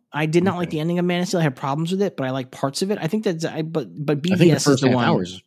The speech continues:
Speaker 2: amazing.
Speaker 1: B V S is the one where I dropped out. I was like, "I'm
Speaker 2: Yeah.
Speaker 1: done."
Speaker 2: Yeah.
Speaker 1: Um, I had a lot of mixed feelings about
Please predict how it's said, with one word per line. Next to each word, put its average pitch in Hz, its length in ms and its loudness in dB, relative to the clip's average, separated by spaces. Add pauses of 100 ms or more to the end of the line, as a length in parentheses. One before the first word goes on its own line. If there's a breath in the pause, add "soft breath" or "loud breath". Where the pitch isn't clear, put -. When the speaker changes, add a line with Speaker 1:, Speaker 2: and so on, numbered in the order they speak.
Speaker 2:
amazing. 87 560 -4 (560 soft breath)
Speaker 1:
B 208 120 2
V 202 140 2
S 180 140 0
is 160 60 -4
the 147 80 4
one 123 160 2
where 110 80 0
I 104 80 -2
dropped 92 280 -8
out. 78 180 -10
I 95 40 -10
was 98 100 -10
like, 98 160 -12
"I'm 113 100 0
Speaker 2:
Yeah. 92 80 2
Speaker 1:
done." 90 300 -8 (560 loud breath)
Speaker 2:
Yeah. 90 160 -6 (100)
Speaker 1:
Um, 135 220 0
I 139 100 0
had 165 180 2
a 160 40 0
lot 156 140 0
of 151 60 2
mixed 151 320 2
feelings 110 360 -2
about 92 260 -8